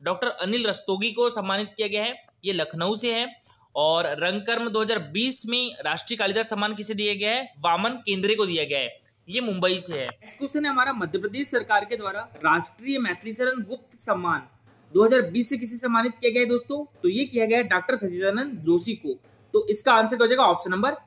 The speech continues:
ए, डॉक्टर सच्चिदानंद जोशी। और दो हज़ार उन्नीस का मैथिली शरण गुप्त सम्मान किसे मिला है दोस्तों?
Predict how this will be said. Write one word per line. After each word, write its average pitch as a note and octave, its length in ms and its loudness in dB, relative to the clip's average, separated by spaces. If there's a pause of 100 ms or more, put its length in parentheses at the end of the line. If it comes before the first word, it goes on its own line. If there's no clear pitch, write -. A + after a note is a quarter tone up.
(200)
ए, E3 420 4
डॉक्टर G3+ 300 2
सच्चिदानंद G3 680 2 (280)
जोशी। F3 400 6 (320)
और D#3+ 120 4
दो G#3 160 8
हज़ार A#3 300 4
उन्नीस A3+ 400 6
का C#4 120 4
मैथिली G#3 340 0
शरण B3+ 280 2
गुप्त A3 180 -4
सम्मान A3+ 400 2
किसे A3+ 240 -2
मिला A#3+ 160 4
है A#3+ 60 6
दोस्तों? A#3+ 340 2